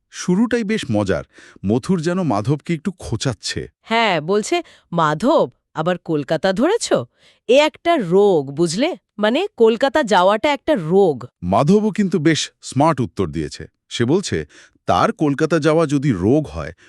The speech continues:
Speaker 1: মথুরের রাধাগঞ্জে পড়ে থাকাও তো রোগ।
Speaker 2: যুক্তিটা ভালো।
Speaker 1: কারণ মথুর এখানকার আমবাগানে বড় হয়েছে, তাই তার এখানেই টান। আর মাধব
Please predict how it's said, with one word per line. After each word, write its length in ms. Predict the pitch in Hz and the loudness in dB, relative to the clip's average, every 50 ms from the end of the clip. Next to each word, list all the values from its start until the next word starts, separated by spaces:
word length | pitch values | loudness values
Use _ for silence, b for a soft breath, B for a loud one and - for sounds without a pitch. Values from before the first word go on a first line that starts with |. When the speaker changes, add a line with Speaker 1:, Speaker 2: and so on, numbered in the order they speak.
| b b 95 | b b -2
Speaker 1:
মথুরের 540 | 101 113 127 - - - 175 196 190 151 104 | 0 0 0 -2 -2 0 0 2 2 2 0
রাধাগঞ্জে 600 | 92 95 95 117 135 139 151 165 170 170 165 185 | 0 0 0 0 0 0 0 0 0 0 0 0
পড়ে 240 | 135 139 139 147 151 | 0 0 -2 -2 -2
থাকাও 320 | - 170 156 - 202 202 | -4 -4 -4 -2 -2 -2
তো 120 | - 135 | -2 -2
রোগ। 260 | 101 87 80 73 - _ _ _ _ _ - 262 | -4 -4 -4 -8 -8 _ _ _ _ _ -14 -4
Speaker 2:
যুক্তিটা 520 | 214 330 381 - _ - 466 466 494 480 | -2 -2 -2 0 _ 2 2 2 2 0
ভালো। 440 | 403 330 277 277 285 285 233 175 - - _ _ _ _ _ _ _ _ | 0 0 0 0 2 2 0 -2 -4 -6 _ _ _ _ _ _ _ _
Speaker 1:
কারণ 260 | - 143 156 185 180 135 | 0 2 4 4 4 2
মথুর 500 | 101 92 107 - - - 117 85 78 - b b b b b b | 2 2 0 0 0 -2 -2 -2 -2 -4 b b b b b b
এখানকার 460 | b 127 120 - 170 185 185 208 190 - | b 0 2 2 2 0 2 0 -2 0
আমবাগানে 560 | - 92 95 104 113 143 147 151 160 170 139 | 0 0 0 0 2 2 0 2 2 0 2
বড় 240 | 85 90 98 113 98 | 2 2 2 2 0
হয়েছে, 360 | 95 78 71 - - 69 62 - _ _ _ _ b b b b b | 0 -4 -6 -8 -12 -14 -16 -18 _ _ _ _ b b b b b
তাই 140 | 101 95 87 | 0 0 0
তার 260 | - - 85 90 - | 0 0 0 0 -2
এখানেই 420 | - 98 - - 143 175 202 214 | -4 -8 -6 -2 0 0 0 0
টান। 280 | - 202 185 185 185 220 - _ _ _ _ b b b b b b | -2 -4 -4 -4 -6 -10 -12 _ _ _ _ b b b b b b
আর 140 | b 120 104 | b 0 0
মাধব 420 | 90 82 80 87 101 98 117 156 | 0 0 0 -2 0 2 2 2